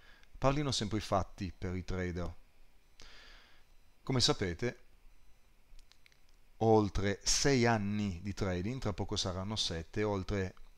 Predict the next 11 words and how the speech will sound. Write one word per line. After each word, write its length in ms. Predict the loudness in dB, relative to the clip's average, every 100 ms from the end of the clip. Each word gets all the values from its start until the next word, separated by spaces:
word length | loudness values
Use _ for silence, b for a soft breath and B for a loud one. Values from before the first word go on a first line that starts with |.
| -10
duemilacinquecento 1120 | -2 0 2 0 -2 -6 -6 -4 -6 -4 -4
video 480 | -4 -2 -2 -4 -6 -16 -14 -2
solo 400 | 0 2 0 -2
di 100 | -2
trading 580 | 0 0 -2 -4 -6 -6
in 140 | -8
cui 300 | -4 -2 -2
mi 240 | -2 -4 -2
espongo 800 | -2 -2 -4 -4 -6 -4 -4 -6 B B B B
per 140 | -4 -2
raccontare 960 | -2 0 -2 2 2 2 2 -2 -2